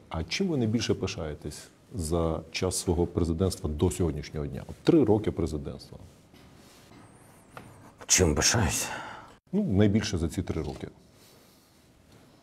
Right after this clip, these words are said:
Speaker 2: Ну, я думаю, що не-, не-, незмінна повага до, е, до наших людей. І, і, і це не просто банальні слова, тому що люди, вони ж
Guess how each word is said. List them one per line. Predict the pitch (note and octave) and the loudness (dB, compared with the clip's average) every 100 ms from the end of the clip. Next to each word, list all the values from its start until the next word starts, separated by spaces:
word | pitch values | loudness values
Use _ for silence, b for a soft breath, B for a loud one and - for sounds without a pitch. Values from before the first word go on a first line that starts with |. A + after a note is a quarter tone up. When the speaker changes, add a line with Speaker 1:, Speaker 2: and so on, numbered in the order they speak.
| _ - - B B - | _ -20 -20 B B -6
Speaker 2:
Ну, | A2 D#3 E3 | -2 -2 2
я | G2 G#2 | 6 8
думаю, | G#2 G2+ G2+ | 8 6 6
що | E2 - - F2 E2+ D#2 - - - B B | 4 2 2 4 4 2 -2 -10 -16 B B
не-, | F#2 G#2 G2+ | 4 4 6
не-, | B2+ A2+ | 6 6
незмінна | G#2+ A2 G#2+ G#2 A#2 A2 G#2+ G2+ F#2+ - | 8 8 6 6 6 8 6 6 2 2
повага | G2+ F#2 G2+ F2+ E2+ | 4 8 8 6 4
до, | D#2+ F#2 F2+ F2 E2+ D2 - B B B - - | 4 4 4 2 0 -4 -6 B B B -10 -4
е, | E2+ D#2+ D#2 D2 | -2 -2 -4 -2
до | G2+ | 0
наших | G2+ G2+ - F2 - | 4 4 4 0 0
людей. | G2 G2+ C#3+ D#3 D#3 A2+ | 0 2 2 0 -2 2
І, | A#2 | 2
і, | A#2 A2+ G#2 A2 A#2+ A2+ | 6 6 6 6 4 4
і | |
це | G#2+ A2+ G#2 E2+ - | 4 4 4 2 -2
не | G2+ G2 | 2 2
просто | - A2 G#2+ F2 | 4 4 4 0
банальні | D#2+ D2 C2+ C2 B1+ | 2 2 0 -2 -4
слова, | - C2+ A#1 G#1 A1+ - | -6 -6 -6 -8 -10 -8
тому | E2 | -6
що | - - D#2 | -4 -4 0
люди, | F2+ A2+ G2 F#2+ F2 - B B B - | 2 4 6 4 2 -4 B B B -4
вони | F2 F2+ | 0 2
ж | E2+ - - | 2 0 -4